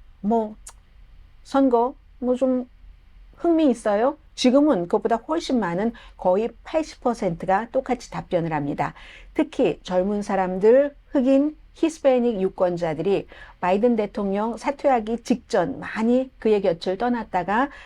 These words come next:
다시 민주당 쪽으로 돌아오고 있습니다. 뿐만 아니라 며칠 전에는 해리스 부통령이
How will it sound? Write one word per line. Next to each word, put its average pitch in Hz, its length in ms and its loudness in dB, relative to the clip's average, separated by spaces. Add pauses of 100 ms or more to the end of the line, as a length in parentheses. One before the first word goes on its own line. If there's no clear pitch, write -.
다시 202 340 -2
민주당 226 460 2
쪽으로 170 320 -2
돌아오고 180 400 0
있습니다. 151 540 -4 (580)
뿐만 294 300 4
아니라 208 480 -2 (300)
며칠 233 340 2
전에는 202 520 0
해리스 233 840 0
부통령이 196 840 -2